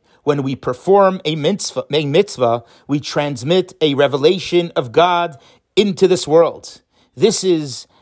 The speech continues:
our gift in this world. As holy, as holy as angels are, they can only be as holy as their design. As children of Avraham, we learn a powerful lesson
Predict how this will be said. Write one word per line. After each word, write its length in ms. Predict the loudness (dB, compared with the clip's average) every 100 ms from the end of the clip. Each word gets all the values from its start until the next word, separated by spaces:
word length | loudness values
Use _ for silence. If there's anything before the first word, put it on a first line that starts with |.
| _
our 280 | -2 0 -2
gift 600 | 2 2 2 -4 -18 -20 _ _ _
in 140 | 2
this 220 | 4 0 2
world. 580 | 4 4 2 -4 -16 _ _ _ _
As 200 | -2 -2
holy, 540 | 2 4 4 0 -6 -4
as 160 | -4 0
holy 500 | 2 2 2 -6 -6
as 240 | -4 -4 -2
angels 420 | -2 -2 -2 -2
are, 340 | 0 2 0 -4 _ _ _
they 100 | -4
can 220 | -2 -2 0
only 280 | 2 0
be 520 | -4 -2 -2 -2 -6 -10 _ _ _ 0
as 220 | 0 2
holy 340 | 2 2 0
as 120 | -2
their 160 | 0 0
design. 480 | 0 0 0 0 -6 _ _ _ _ _ _ _ _ _ _ -6
As 300 | -4 -4 -12
children 760 | -4 -2 0 2 0 0 -8 -4
of 300 | 2 2 2
Avraham, 800 | -2 0 4 2 2 -2 -6 -14 _ _ _ _
we 140 | -2
learn 640 | 2 2 2 -4 -8 -14 -10
a 120 | -8
powerful 500 | -4 0 2 2 0
lesson 400 | 0 0 -4 -20